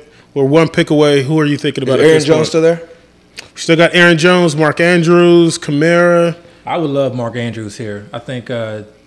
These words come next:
Speaker 3: two seven is value. Um,
Speaker 2: Mm.
Speaker 3: there's a, so initially in the offseason when I was thinking about, you know, this Baltimore team, I was
Speaker 1: Mm-hmm.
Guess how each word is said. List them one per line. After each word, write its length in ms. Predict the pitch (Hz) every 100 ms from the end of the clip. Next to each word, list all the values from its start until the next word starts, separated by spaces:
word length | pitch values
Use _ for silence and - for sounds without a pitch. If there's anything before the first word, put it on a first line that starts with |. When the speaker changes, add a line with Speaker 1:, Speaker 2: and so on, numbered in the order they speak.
| _
Speaker 3:
two 160 | - 165
seven 340 | - 151 127 117
is 80 |
value. 580 | 107 123 123 123 123 123 120 _
Um, 100 | 117
Speaker 2:
Mm. 720 | 113 113 131 107 127 123 113 101 _ -
Speaker 3:
there's 180 | 151 143
a, 200 | 147 147 - _
so 400 | - 185 151 135 -
initially 420 | 143 208 226 208
in 80 | 160
the 40 | 139
offseason 600 | 135 165 165 143 120 123
when 100 | 123
I 100 | 131
was 120 | 127
thinking 300 | - 151 135
about, 520 | 123 127 123 120 117 -
you 120 | 185 123
know, 560 | 117 113 113 110 107 104 _ _ -
this 280 | 131 123
Baltimore 920 | 104 113 127 127 123 123 120 120 113 110 _ _
team, 340 | 165 139 120
I 60 | 117
was 260 | 113 104 _ _ _ -
Speaker 1:
Mm-hmm. 320 | 117 127 131